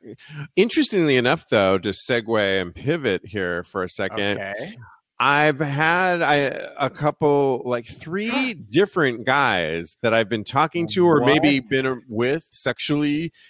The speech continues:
Speaker 1: have
Speaker 2: Uh-huh.
Speaker 1: all come out of the woodworks in the last week to try and get it on. And
Speaker 2: Wow.
Speaker 1: I don't know wh-, what's going
Speaker 2: Sneaking
Speaker 1: on.
Speaker 2: in the D Ms.
Speaker 1: Sneaking in the D Ms.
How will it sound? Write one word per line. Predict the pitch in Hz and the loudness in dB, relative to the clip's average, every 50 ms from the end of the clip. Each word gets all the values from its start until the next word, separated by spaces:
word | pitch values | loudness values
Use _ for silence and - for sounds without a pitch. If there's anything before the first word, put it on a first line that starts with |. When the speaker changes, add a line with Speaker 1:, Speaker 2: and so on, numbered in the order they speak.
| _ _ | _ _
Speaker 1:
have | - 131 127 120 - - | -2 -2 -2 -2 0 0
Speaker 2:
Uh-huh. | 135 139 | 2 2
Speaker 1:
all | 139 147 156 160 165 170 170 175 175 185 185 185 170 _ _ - - | 4 4 4 4 4 4 4 4 2 2 0 -4 -6 _ _ -14 -8
come | 160 156 151 151 151 151 151 151 151 156 156 - _ - | -6 -4 -4 -4 -6 -8 -10 -10 -12 -12 -14 -12 _ -4
out | 135 131 135 | -4 -2 -2
of | 135 123 | -2 -2
the | 117 113 | -4 -2
woodworks | 113 127 131 123 104 104 95 92 90 85 _ - - - - - _ _ _ - | -2 -2 -4 -4 -4 -4 -4 -4 -4 -6 _ -12 -14 -14 -14 -16 _ _ _ -8
in | 110 107 104 | -6 -4 -2
the | 104 101 | -2 -2
last | 104 107 101 107 120 123 113 - - - | 0 0 0 0 -2 -2 -4 -8 -10 -8
week | 85 95 120 127 107 92 85 80 82 82 _ _ _ _ _ _ _ _ - | -4 -2 0 0 0 0 0 -2 -4 -6 _ _ _ _ _ _ _ _ -8
to | - - 110 | -8 -8 -6
try | - - - 123 113 117 120 | -6 -4 0 0 2 2 2
and | 117 120 120 120 117 117 117 113 113 110 104 _ _ _ _ _ _ | 2 2 2 2 2 0 -2 -4 -6 -8 -10 _ _ _ _ _ _
get | - 135 117 117 117 | -2 0 2 4 4
it | 113 110 | 4 4
on. | 117 143 185 175 123 98 87 85 80 87 101 117 135 147 143 _ _ _ _ _ _ _ _ _ _ _ _ - 135 | 6 6 6 4 4 2 2 0 -2 -2 -4 -4 -6 -6 -8 _ _ _ _ _ _ _ _ _ _ _ _ -4 -2
And | 139 147 147 151 147 143 143 143 143 143 139 131 | 0 2 2 2 2 0 -2 -4 -6 -8 -10 -10
Speaker 2:
Wow. | - 82 78 80 80 80 78 78 78 76 78 78 78 80 80 80 80 82 - | -8 -6 -6 -6 -6 -8 -8 -10 -10 -10 -10 -12 -12 -12 -12 -12 -12 -8 -4
Speaker 1:
I | 127 143 | -4 -2
don't | 170 196 190 | -2 0 0
know | 180 170 160 160 151 139 131 127 - - | 2 2 2 2 2 0 -2 -4 -6 -6
wh-, | |
what's | - 123 131 151 151 - - - - | -4 0 0 0 0 0 -4 -8 -4
going | - 151 139 127 127 123 | 0 0 2 2 2 2
Speaker 2:
Sneaking | 127 135 147 156 151 | 4 4 4 4 4
Speaker 1:
on. | 127 113 - | 2 2 2
Speaker 2:
in | 160 147 151 | 2 2 2
the | 151 139 | 2 0
D | 110 123 120 120 117 | 0 -2 -2 -2 0
Ms. | 113 98 95 92 92 95 85 87 - | -2 -2 -4 -4 -6 -8 -12 -12 -8
Speaker 1:
Sneaking | - 139 165 175 - 196 180 | -4 -4 -2 -2 -2 -2 -2
in | 185 180 175 | -2 -2 -2
the | 180 | -2
D | 160 165 165 165 | -2 -2 -2 0
Ms. | 165 165 165 160 135 | 0 0 0 -2 -4